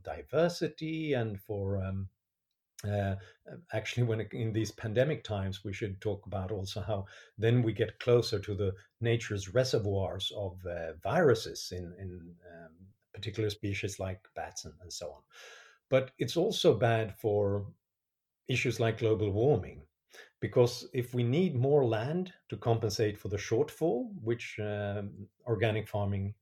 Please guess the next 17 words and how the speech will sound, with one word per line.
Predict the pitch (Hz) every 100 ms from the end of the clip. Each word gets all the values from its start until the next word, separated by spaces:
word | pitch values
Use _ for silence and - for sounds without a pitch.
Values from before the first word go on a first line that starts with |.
| _
needs, | 107 107 151 147 - - - _
well, | 110 127 127 127 -
then | 107 101 131 156 160 160 127
we | 139 131 127 123 147 - _ _ -
also, | 131 117 110 - 113 110 107
um, | 110 107 104 - _ _ _ - _ -
have | 131 104
to | -
take | 107 - 151 170 - _ _ _ -
new | 107 110 123 139 151 -
land, | 110 117 143
up | 123 -
to | 117
five | - - 123 143 143 131
times | - 123 139 110
more | 107 127
land | 113 107 113 131